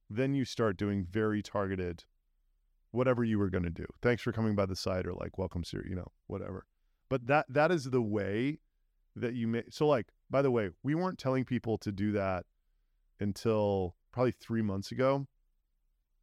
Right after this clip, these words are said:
and it was working fine. We were just saying, "Copy your welcome series." Like, the emails are okay. It's like, the spam rate's a little higher than would other-, otherwise be, but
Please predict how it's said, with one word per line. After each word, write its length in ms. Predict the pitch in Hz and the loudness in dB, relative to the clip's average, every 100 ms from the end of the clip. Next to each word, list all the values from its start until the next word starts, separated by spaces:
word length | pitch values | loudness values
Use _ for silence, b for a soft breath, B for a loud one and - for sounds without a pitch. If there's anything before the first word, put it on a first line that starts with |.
| _ _ _ _ | _ _ _ _
and 100 | 131 143 | 0 2
it 40 | |
was 160 | 127 104 | 2 2
working 300 | 113 - 95 | -2 -2 -6
fine. 240 | 85 73 - | -8 -10 -4
We 80 | 131 | -2
were 80 | |
just 140 | 135 - | -2 0
saying, 260 | 127 110 - _ _ | 0 0 -4 _ _
"Copy 300 | - 131 131 | 0 0 4
your 100 | 123 | 4
welcome 300 | 113 110 107 | 4 2 -2
series." 520 | - 104 104 98 - _ _ | -2 -2 0 -2 -6 _ _
Like, 160 | 135 135 | -2 0
the 140 | 170 | 0
emails 200 | 170 160 | 2 2
are 100 | 120 | 0
okay. 400 | 110 107 - 78 - | -2 -4 -4 -10 -10
It's 160 | - - | -14 0
like, 260 | 123 110 - _ _ _ _ - | 2 2 -4 _ _ _ _ -8
the 60 | |
spam 240 | 127 160 160 | -2 0 2
rate's 180 | 156 139 | 2 0
a 40 | |
little 280 | 110 120 117 | 0 0 0
higher 260 | 113 113 | 2 2
than 140 | 110 101 | 2 0
would 120 | 104 | 0
other-, 220 | 101 101 107 | 0 0 0
otherwise 380 | 107 101 95 | 0 0 -2
be, 200 | - 98 | -2 -2
but 260 | 90 101 95 | 0 -2 -2